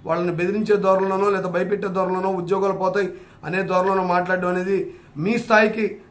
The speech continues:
తగిన మాట కాదని చెప్పి మేము భావిస్తా ఉన్నాం. మీ మీద మాకు అపార నమ్మకం ఉంది, గౌరవం ఉంది. ఆ గౌరవాన్ని నిలబెట్టుకుంటారని ఆశిస్తూ, ఆ నమ్మకాన్ని కూడా నిలబెట్టి వారి ఉద్యోగ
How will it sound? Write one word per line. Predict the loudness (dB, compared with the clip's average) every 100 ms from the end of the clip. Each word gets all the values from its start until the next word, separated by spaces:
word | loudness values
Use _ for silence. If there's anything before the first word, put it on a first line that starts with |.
| -6
తగిన | -2 0 0
మాట | 0 0 0
కాదని | 0 2 0
చెప్పి | -2 -4
మేము | -2 0
భావిస్తా | 0 0 -2
ఉన్నాం. | 0 -2 -6 -16 -20 -10
మీ | -4
మీద | 0 2
మాకు | 2 2
అపార | 2 2 2
నమ్మకం | 0 0 0
ఉంది, | 2 2 2
గౌరవం | 2 2 2
ఉంది. | 2 0 -6 -20 -16 -10
ఆ | -4
గౌరవాన్ని | 0 2 2 2
నిలబెట్టుకుంటారని | 2 2 2 2 0 2 2 0 -2 -12 -12 -2
ఆశిస్తూ, | -2 -2 -4 -4 -4 -6 -18 -12 -6
ఆ | -2
నమ్మకాన్ని | 0 2 2 2
కూడా | 2 0
నిలబెట్టి | 0 2 2 2
వారి | 0 -2
ఉద్యోగ | 0